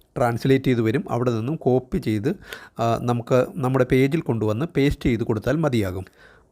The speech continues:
അതല്ലെങ്കിൽ മംഗ്ലീഷ് കീബോർഡ് ഉപയോഗിച്ചും നിങ്ങൾക്ക് ടൈപ്പ് ചെയ്യാവുന്നതാണ്. അതിനുശേഷം താഴോട്ട് വന്ന്, ആ, പ്ലേസ് കൊടുക്കുക, മലയാളത്തിലും ഇംഗ്ലീഷിലും കൊടുക്കണം. അതിനുശേഷം ഒരു മൊബൈൽ നമ്പർ കൊടുക്കേണ്ടതുകൊണ്ട് മൊബൈൽ നമ്പറും കൊടുത്ത്, കൊടുക്കുന്നതോടുകൂടി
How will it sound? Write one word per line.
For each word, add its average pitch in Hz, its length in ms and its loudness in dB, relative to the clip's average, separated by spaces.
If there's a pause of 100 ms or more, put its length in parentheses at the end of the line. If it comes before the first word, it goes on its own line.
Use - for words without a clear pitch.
അതല്ലെങ്കിൽ 170 440 6
മംഗ്ലീഷ് 160 500 4 (100)
കീബോർഡ് 151 300 4
ഉപയോഗിച്ചും 123 460 0
നിങ്ങൾക്ക് 135 320 2 (100)
ടൈപ്പ് 170 220 4
ചെയ്യാവുന്നതാണ്. 120 480 4
അതിനുശേഷം 175 360 2
താഴോട്ട് 156 340 6
വന്ന്, 139 220 2 (440)
ആ, 143 140 2
പ്ലേസ് 156 500 2
കൊടുക്കുക, 135 320 2
മലയാളത്തിലും 131 520 2
ഇംഗ്ലീഷിലും 127 420 -2
കൊടുക്കണം. 135 380 0 (120)
അതിനുശേഷം 135 640 -2
ഒരു 123 120 2
മൊബൈൽ 131 440 4
നമ്പർ 135 300 0
കൊടുക്കേണ്ടതുകൊണ്ട് 120 720 -2
മൊബൈൽ 139 380 2
നമ്പറും 117 280 -2
കൊടുത്ത്, 113 360 -4
കൊടുക്കുന്നതോടുകൂടി 117 760 -2